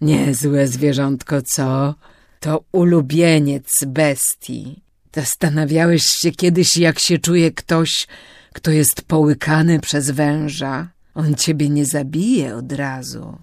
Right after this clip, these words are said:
tylko częściowo sparaliżuje, pozbawi pełnej świadomości. Będziesz wiedział, że jesteś w jego wnętrzu, a gdy już cię połknie,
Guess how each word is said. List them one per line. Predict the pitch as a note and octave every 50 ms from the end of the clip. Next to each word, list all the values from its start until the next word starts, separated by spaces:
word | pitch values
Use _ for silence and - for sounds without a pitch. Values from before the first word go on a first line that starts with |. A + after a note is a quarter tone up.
| _ _ _ _ _ _ _ _ -
tylko | - D#3+ D#3 D#3 - - - - D#3 D3+ D#3
częściowo | D#3 - - E3+ E3 D#3 D#3 C#3+ - - - - - F#3 E3+ D#3+ C#3+ D#3+ D3
sparaliżuje, | - - - - D#3+ D3+ D3+ D3 C#3+ C#3 C3+ C#3+ C#3+ - D#3+ E3 D3+ D3 C3+ B2 A#2 A#2 A2+ D#3+ - _ _ _ _ _ _ _ _ -
pozbawi | - D#3 C#3+ - C#3 D3+ D#3 C#3+ B2+ C#3+ C#3
pełnej | C3 - D3+ D3+ D3+ D3 D3 D3 D3 D3 C#3+
świadomości. | - - - C#3+ C3+ B2 D3 C#3+ C#3+ C#3+ D3 C#3 C3+ - - - - - F3 F3 - - - _ _ _ _ _
Będziesz | - D#3 D3+ C#3+ C#3+ C3+ - D#3 D3+ C#3 D3
wiedział, | D3 C3 D#3 F3 G3+ A3 G3+ D#3 C#3 D3 C3 A#2 B2 G#2+ G#2 - - - - _ _ _ _ _ _ _ -
że | C#3 C3 D#3 D3+ D3
jesteś | D3+ E3 E3+ D#3 C3+ - - - - B2+ A#2+ - D#3+
w | C#3 C#3+
jego | D3+ D3+ D3 C#3 D#3 D3+
wnętrzu, | C#3+ C#3 D3+ D3 C#3+ C3+ B2+ A2 A#2+ B2 - - - - - - - - - _ _ _ _
a | - C#3
gdy | C#3 C3 C3 C#3 C#3+
już | C3 C#3 C3 B2 -
cię | - - - C3+ B2
połknie, | - - C#3+ C3+ C#3+ D3 C#3+ - - - - - - - - -